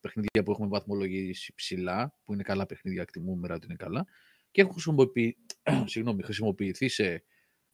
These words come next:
Instagram posts από εταιρείες, αντιπροσωπείες, σε τρέιλεράκια, σε Facebook pages. Συμβαίνει αυτό και από άλλα sites. Και ξαφνικά βλέπουμε, παιδιά, αυτό το quote που μας είχαν ζητήσει από την Capcom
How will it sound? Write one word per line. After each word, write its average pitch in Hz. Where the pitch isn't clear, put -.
Instagram 117
posts 127
από 90
εταιρείες, 131
αντιπροσωπείες, 131
σε 101
τρέιλεράκια, 131
σε -
Facebook 139
pages. 202
Συμβαίνει 202
αυτό 185
και -
από 220
άλλα 165
sites. -
Και 139
ξαφνικά 131
βλέπουμε, 180
παιδιά, 104
αυτό -
το -
quote 147
που 120
μας 107
είχαν 165
ζητήσει 123
από 120
την 95
Capcom 95